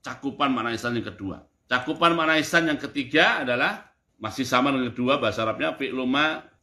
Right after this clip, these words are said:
huwa ahsan, atau bedain dikit lah, huwa al ahsanu,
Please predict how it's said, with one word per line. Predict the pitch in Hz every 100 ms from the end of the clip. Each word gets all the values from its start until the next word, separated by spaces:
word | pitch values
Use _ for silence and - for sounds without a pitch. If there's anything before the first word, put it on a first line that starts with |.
| -
huwa | 107 131 135
ahsan, | 127 120 117 151 123 90 - _
atau | _ - 98 87
bedain | 92 95 95
dikit | 95 110 98
lah, | 82 80
huwa | 95 123 127
al | 135 139 -
ahsanu, | 131 117 - 147 147 101